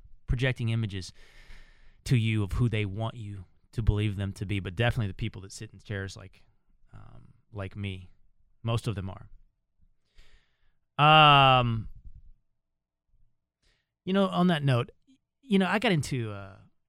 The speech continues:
a thing on The View a few weeks ago with Whoopi Goldberg where she told me that I was, uh,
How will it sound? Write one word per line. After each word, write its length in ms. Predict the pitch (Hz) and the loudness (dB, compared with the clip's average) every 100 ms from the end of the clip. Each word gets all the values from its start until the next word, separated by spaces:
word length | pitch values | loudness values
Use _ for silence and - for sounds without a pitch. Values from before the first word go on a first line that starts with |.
| _ _ | _ _
a 60 | 120 | -10
thing 360 | - 139 131 | -6 -4 -2
on 140 | 120 107 | -2 -4
The 100 | 101 | -4
View 480 | 92 92 117 117 110 | -8 -6 -2 -2 -2
a 40 | |
few 220 | - 107 | -6 -8
weeks 240 | 101 98 - | -8 -12 -12
ago 160 | 107 | -12
with 140 | 101 - | -10 -6
Whoopi 240 | 120 104 | -6 -4
Goldberg 480 | 98 98 95 92 92 | -4 -6 -6 -10 -12
where 100 | 104 | -14
she 180 | - 113 | -12 -12
told 280 | - 101 98 | -6 -4 -4
me 100 | 98 | -4
that 140 | 98 | -8
I 120 | 98 | -10
was, 320 | 98 98 92 104 | -10 -12 -14 -16
uh, 260 | 101 57 | -18 -20